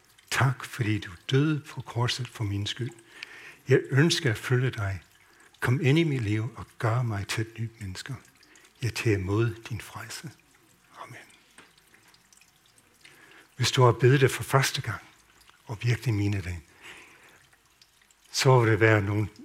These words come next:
du kan tale med, snakke med, også blive for-, også forbøn for andre ting, hvis du har behov for forbøn her. Og der kommer et nummer for dem, der siger på,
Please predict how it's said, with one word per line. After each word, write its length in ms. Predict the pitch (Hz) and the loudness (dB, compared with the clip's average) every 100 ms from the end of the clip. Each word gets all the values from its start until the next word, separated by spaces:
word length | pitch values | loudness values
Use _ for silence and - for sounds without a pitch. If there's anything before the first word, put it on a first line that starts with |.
| - | -14
du 60 | 120 | -12
kan 100 | - - | -10 -2
tale 260 | 135 151 143 | 4 4 4
med, 200 | 131 120 | 2 0
snakke 500 | - - 127 143 - | -4 -4 0 0 0
med, 180 | 127 113 - _ - | 0 0 -6 _ -10
også 200 | 113 - | -10 -4
blive 200 | 110 90 - _ _ - | -6 -6 -12 _ _ 0
for-, 280 | 131 127 - - _ | 2 2 -4 -20 _
også 220 | - 131 - | 0 0 6
forbøn 380 | 139 139 123 | 6 6 2
for 300 | 117 131 208 | -2 -8 -2
andre 220 | 143 165 135 | 2 4 4
ting, 220 | 147 151 | 2 0
hvis 120 | - | -4
du 120 | 113 | -4
har 80 | 117 | -2
behov 240 | 113 120 | 2 2
for 120 | 117 117 | 0 -2
forbøn 520 | 123 120 110 123 - - - - | 0 0 0 -4 -6 -16 -18 -2
her. 300 | 123 123 120 - - - - - _ _ _ _ _ | 2 2 0 -8 -20 -20 -20 -20 _ _ _ _ _
Og 140 | - 110 | -2 0
der 60 | |
kommer 240 | 104 123 117 | 2 4 4
et 60 | |
nummer 280 | 113 117 127 | 6 6 4
for 120 | - | 2
dem, 200 | 104 110 | 0 -2
der 80 | 101 | -2
siger 240 | - 123 117 | 2 2 2
på, 340 | - 143 135 | 4 4 2